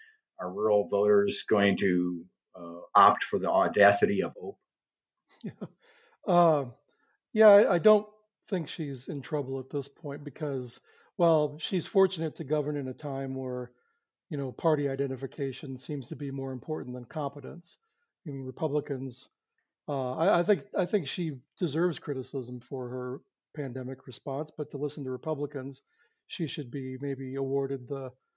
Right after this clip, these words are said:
Speaker 2: Nobel Prize in both medicine and economics for her <laughs> res-, response. They're, they're very, uh, very happy with the way she's done this. At least that's what they say. So, yeah, I, I don't think at this point she's in trouble. And, you know, it's,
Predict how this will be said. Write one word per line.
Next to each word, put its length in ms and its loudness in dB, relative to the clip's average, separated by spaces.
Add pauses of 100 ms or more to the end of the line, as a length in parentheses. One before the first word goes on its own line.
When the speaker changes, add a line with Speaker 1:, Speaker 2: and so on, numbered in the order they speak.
(140)
Speaker 2:
Nobel 380 0
Prize 440 -6
in 100 -8
both 260 -4 (220)
medicine 460 -2
and 240 0
economics 640 -6
for 180 -10
her 140 -2
<laughs> 140 -4
res-, 140 -8
response. 640 -6 (360)
They're, 220 0
they're 240 2
very, 540 2
uh, 200 -4
very 460 -2 (440)
happy 360 0
with 200 -6
the 80 -10
way 160 -8
she's 240 -10
done 200 -6
this. 200 -8
At 80 -10
least 220 -10
that's 180 0
what 160 -6
they 100 -12
say. 420 -10 (480)
So, 760 2
yeah, 460 4
I, 220 -2
I 80 0
don't 220 -2
think 140 -6
at 100 -6
this 140 -6
point 240 -8
she's 220 -8
in 60 -18
trouble. 360 -2
And, 280 -2
you 80 -4
know, 220 -4
it's, 200 -10